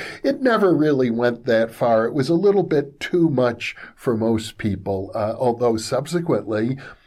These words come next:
uh, additional research has been done on that very topic. And there's no doubt that Scott and his writing partner, Raymond Bayless, who was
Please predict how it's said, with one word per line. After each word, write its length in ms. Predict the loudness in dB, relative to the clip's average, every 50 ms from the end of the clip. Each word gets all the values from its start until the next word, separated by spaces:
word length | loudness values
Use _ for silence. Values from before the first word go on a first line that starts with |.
| _ _ -10 -6
uh, 200 | -4 -2 -2 -2
additional 680 | -2 -4 -2 -2 0 0 0 2 0 2 2 2 0 0
research 600 | 0 0 0 0 0 -2 -2 -4 -4 -4 -4 -4
has 160 | -4 -6 -4
been 200 | -4 -4 -4 -2
done 240 | 0 2 2 2 2
on 200 | 0 0 0 2
that 220 | 2 0 0 -2
very 340 | -2 0 0 2 2 2 0
topic. 540 | 0 0 0 0 0 0 -2 -4 -4 -4 -4
And 200 | -4 -4 -4 -6 -12 -14 -4 0
there's 200 | 0 2 2 4
no 220 | 4 4 4 4
doubt 340 | 4 4 2 2 2 0 -2
that 200 | -4 -4 -4 -6
Scott 560 | -8 -8 -4 0 2 2 4 2 0 0 -2
and 200 | -4 -4 -4 -4
his 320 | -4 -2 -2 -2 -4 -4
writing 480 | -4 -2 2 2 4 4 2 2 0 -2
partner, 480 | 0 0 0 0 0 -2 -6 -6 -6 -4
Raymond 560 | -2 0 0 0 0 -2 -4 -4 -6 -4 -2
Bayless, 560 | 0 0 2 0 -2 -4 -6 -6 -8 -10 -10
who 120 | -8 -8
was 280 | -8 -8 -8 -10 -12 -14